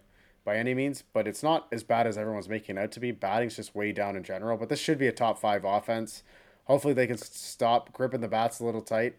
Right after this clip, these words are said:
and, uh, start figuring it out a bit here, 'cause they are, they have great players. And this top half of this batting lineup should do better. They've been really unfortunate with a lot of plays. They have the worst batting average with balls hit in play, which doesn't make sense. And they have, I think, they're second or third in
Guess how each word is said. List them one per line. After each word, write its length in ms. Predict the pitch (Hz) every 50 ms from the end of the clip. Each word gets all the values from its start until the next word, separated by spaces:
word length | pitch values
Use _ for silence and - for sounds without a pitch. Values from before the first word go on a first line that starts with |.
| -
and, 300 | - 104 104 104 101 101
uh, 140 | 101 101 98
start 260 | - - 117 107 -
figuring 300 | - 117 113 113 107 101
it 40 | 101
out 120 | 101 98
a 60 | 98 85
bit 340 | - _ - 107 110 110
here, 180 | 110 120 113 113
'cause 160 | - - 123
they 80 | 143 175
are, 140 | 185 170 -
they 120 | 135 139
have 100 | 147 135
great 240 | 117 139 123 117 110
players. 420 | - 101 101 95 92 90 - - _ _ - - - _ _ _ -
And 360 | 104 107 107 104 104 104 - - _ -
this 280 | 113 123 117 - -
top 400 | - - 127 127 123 - - -
half 300 | - - 120 117 117 107
of 60 | 117
this 140 | 110 120 - - _ _ _ _ _ _ _ _ -
batting 300 | 113 110 113 117 113 113
lineup 400 | 117 117 113 110 110 110 104 -
should 420 | - - - - - 131 127 117
do 160 | 107 113 113
better. 320 | 101 110 101 101 110 117 117
They've 160 | 113 117 110
been 140 | 123 110 110
really 180 | 123 143 156
unfortunate 540 | 151 139 113 - - 110 113 110 - 131 113
with 100 | 107 110
a 60 | -
lot 180 | 104 104 104 104
of 80 | 101 -
plays. 300 | - 98 104 117 117 - - - - - - -
They 60 | 117
have 60 | 120
the 80 | 120 131
worst 440 | 110 101 101 113 131 156 156 - -
batting 280 | 107 104 107 120 123
average 300 | 120 120 123 123 131 117
with 160 | 120 113 - -
balls 320 | 104 101 110 113 110 - - - -
hit 340 | - - - - 123 120 - -
in 200 | 110 110 110 101
play, 420 | - - 101 95 98 123 143 - - - - - -
which 120 | 123 113
doesn't 240 | - 151 135 139 131
make 160 | 120 113 110
sense. 320 | - - - - - - - - - - _ -
And 140 | 107 110
they 80 | 113 110
have, 180 | 113 120 113 110
I 80 | 113
think, 140 | 113 123 113
they're 100 | 120 107
second 460 | - - - - 123 127 - 160 147
or 80 | 135 113
third 360 | - - 120 107 120 135 135 -
in 160 | 107 98 95